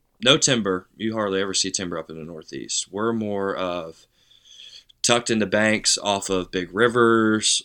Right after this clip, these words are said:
little fingers off the river, stuff like that. Um, offshore blinds. Um, if you wanna get crazy, I didn't do any this year, but we do some layout blinds, going to shoot all the sea ducks. Uh, but, you know, timber is such a heavy thing in the,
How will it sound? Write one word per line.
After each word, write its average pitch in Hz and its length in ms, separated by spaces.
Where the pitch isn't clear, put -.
little 92 380
fingers 107 460
off 104 180
the 101 100
river, 95 400
stuff - 320
like 87 200
that. 90 400
Um, 80 400
offshore 107 480
blinds. 95 840
Um, 80 340
if - 180
you 92 120
wanna 98 200
get 98 160
crazy, 92 380
I 101 120
didn't 95 160
do 95 100
any 92 160
this 92 240
year, 87 160
but - 160
we 92 140
do 87 200
some 85 180
layout 98 360
blinds, 95 480
going 90 200
to 90 60
shoot - 280
all 85 120
the 87 80
sea 104 180
ducks. 95 460
Uh, 85 280
but, 87 260
you 107 160
know, 92 200
timber 123 460
is - 140
such 107 220
a 87 100
heavy 98 300
thing 92 400
in 87 120
the, 82 260